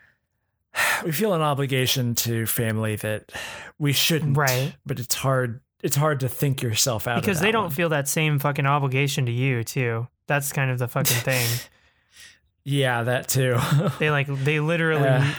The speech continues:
Speaker 2: like, treat you like you're a fucking pet. You know, you're a pet. And then when you,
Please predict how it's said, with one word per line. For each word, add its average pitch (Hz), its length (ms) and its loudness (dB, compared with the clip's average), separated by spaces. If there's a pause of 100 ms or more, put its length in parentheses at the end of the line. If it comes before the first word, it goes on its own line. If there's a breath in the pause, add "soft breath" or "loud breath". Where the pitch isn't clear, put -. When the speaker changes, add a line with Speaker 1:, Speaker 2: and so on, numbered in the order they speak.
(120)
Speaker 2:
like, 147 340 -2
treat 165 320 -2
you 156 160 0
like 143 240 0
you're 131 140 0
a 120 80 -2
fucking 135 480 -2
pet. 139 420 -2 (380)
You 143 100 0
know, 123 160 0
you're 151 240 0
a 156 80 0
pet. 143 480 -2 (160)
And 147 180 2
then 151 200 2
when 151 100 2
you, 139 460 2